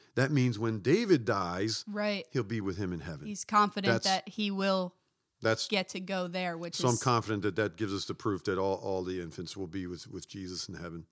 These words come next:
Speaker 2: That's great. Well, so, hey, so babies can't make choices. We get that.
Speaker 1: Mm-hmm.
Speaker 2: But there are also many people in the world that are living in areas that are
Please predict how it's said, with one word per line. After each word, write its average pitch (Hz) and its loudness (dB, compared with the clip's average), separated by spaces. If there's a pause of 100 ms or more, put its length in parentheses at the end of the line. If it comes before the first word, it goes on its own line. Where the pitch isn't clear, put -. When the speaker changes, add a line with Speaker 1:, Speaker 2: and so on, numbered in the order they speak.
(100)
Speaker 2:
That's 202 -2
great. 175 -2 (400)
Well, 214 4
so, 220 4
hey, 226 6
so 196 2 (1400)
babies 226 4
can't 202 2 (280)
make 185 0
choices. 175 -4
We 175 -6
get 180 -2
that. 175 2
Speaker 1:
Mm-hmm. 117 -4 (960)
Speaker 2:
But 220 6 (360)
there 208 6
are 196 6
also 233 8
many 190 2
people 190 -4 (460)
in 185 -2
the 175 -2
world 180 4
that 180 2
are 180 0
living 254 2
in 208 0 (220)
areas 196 6
that 185 4
are 180 2